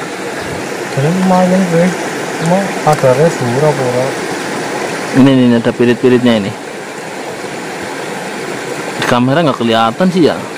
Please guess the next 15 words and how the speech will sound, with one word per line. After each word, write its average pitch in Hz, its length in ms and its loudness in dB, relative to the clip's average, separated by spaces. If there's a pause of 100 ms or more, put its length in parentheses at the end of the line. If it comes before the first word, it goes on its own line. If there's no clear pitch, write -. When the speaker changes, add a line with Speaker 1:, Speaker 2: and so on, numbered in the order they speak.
(140)
Speaker 2:
Kecil 127 640 0
kayak 117 160 0
gitu 120 160 -2
ya. 117 160 4 (880)
Ini 208 400 0 (240)
sifatnya 196 480 0
nyempel 202 400 4
ya, 165 80 4
guys. 139 320 2 (1040)
Nyari 185 240 0
sampel 214 400 2
untuk 214 80 2
sahabat 156 400 2 (160)
M 170 240 4
G - 80 -12